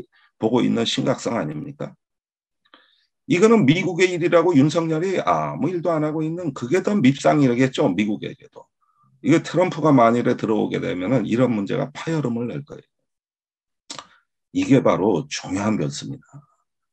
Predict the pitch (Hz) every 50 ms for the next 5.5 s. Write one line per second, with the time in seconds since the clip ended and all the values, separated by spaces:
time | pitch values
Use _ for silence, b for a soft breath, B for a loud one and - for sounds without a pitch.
0 | _ _ _ _ _ _ _ _ _ _ - 113 127 165 156 165 120 98 110 127
1 | 127 - 170 160 160 160 160 151 143 127 104 - 107 104 110 - 135 127 117 104
2 | 92 - - - 90 110 113 113 147 143 143 147 131 120 101 87 87 - - 104
3 | 101 92 87 85 - 104 151 165 - - 175 151 117 - - 127 127 131 127 123
4 | 123 107 98 92 90 87 85 - - - 82 - b b b b b b - 123
5 | 147 156 160 160 156 127 135 127 117 101